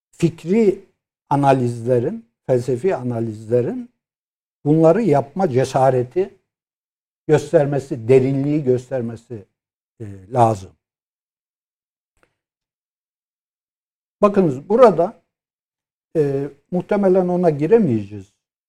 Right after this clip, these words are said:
Laiklik, laikçilik söylemine katılanlardan biri de M S P çizgisi. Ne zaman ama?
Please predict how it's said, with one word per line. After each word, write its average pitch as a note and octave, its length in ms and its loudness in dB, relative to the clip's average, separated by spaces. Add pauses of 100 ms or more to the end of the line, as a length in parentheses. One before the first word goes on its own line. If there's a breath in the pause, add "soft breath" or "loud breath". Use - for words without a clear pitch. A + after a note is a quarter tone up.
(240)
Laiklik, D3+ 560 0
laikçilik B2+ 640 -4 (920)
söylemine C3+ 680 -4 (2000)
katılanlardan D3 880 -2 (240)
biri F3+ 340 2
de G#3+ 240 -4 (1200)
M A3+ 100 6
S B3 180 2
P B3+ 140 2
çizgisi. G2+ 500 -14 (880)
Ne G3 140 6
zaman F#3 360 6
ama? A2 280 -10